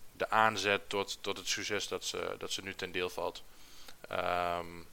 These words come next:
en ik denk het enige dat echt mis kan gaan voor de forty-niners is dat, eh,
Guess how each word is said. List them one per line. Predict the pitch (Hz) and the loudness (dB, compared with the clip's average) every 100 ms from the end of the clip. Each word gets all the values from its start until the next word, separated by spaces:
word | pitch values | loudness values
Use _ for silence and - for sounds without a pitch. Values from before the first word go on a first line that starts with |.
| - - - | -16 -18 -8
en | - 107 104 - - | 0 0 0 -10 -10
ik | - 110 | -4 2
denk | 113 | 2
het | 117 - | 2 4
enige | 113 131 117 | 4 4 2
dat | 117 113 | 4 6
echt | 113 | 6
mis | 113 120 - | 4 2 2
kan | 117 | 6
gaan | 110 107 | 6 6
voor | - | 4
de | 104 | -4
forty-niners | - 107 104 101 104 98 | -4 0 4 6 4 0
is | 98 | -2
dat, | - 95 - | 0 -2 0
eh, | 95 90 | 2 2